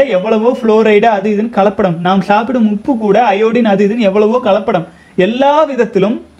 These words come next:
நம்முடைய உடல் வந்து பாத்தீங்க அப்படின்னா பலவீனம் அடைந்த நிலையில தான் இப்போதைய சூழல் இருக்கு, ஆச்சுங்களா? ஆகவே இந்த சமயத்துக்கு எது தகுந்ததோ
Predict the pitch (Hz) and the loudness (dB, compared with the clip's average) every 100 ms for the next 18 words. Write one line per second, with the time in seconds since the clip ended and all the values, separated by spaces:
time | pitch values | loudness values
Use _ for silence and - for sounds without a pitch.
0 | _ _ - 185 226 220 202 208 285 269 | _ _ -4 0 2 4 2 2 0 0
1 | 226 240 208 190 196 208 170 165 202 220 | -4 -2 0 0 0 -2 0 0 0 0
2 | 175 208 247 269 240 226 226 226 208 196 | 0 0 -2 -2 0 0 0 0 2 2
3 | 196 254 208 - 269 262 240 254 262 254 | 2 0 -4 0 0 0 -2 0 2 2
4 | 226 220 175 - - - - - 196 202 | 0 0 -4 -6 -16 -6 -4 -2 0 0
5 | 269 - - 165 180 208 247 190 240 202 | -2 -10 -4 -2 0 2 0 0 -6 -6
6 | 214 277 - 226 240 254 262 269 254 196 | -2 -2 -2 -2 0 0 0 0 2 2
7 | 208 247 196 190 208 190 160 170 | 0 -2 0 0 0 0 0 -2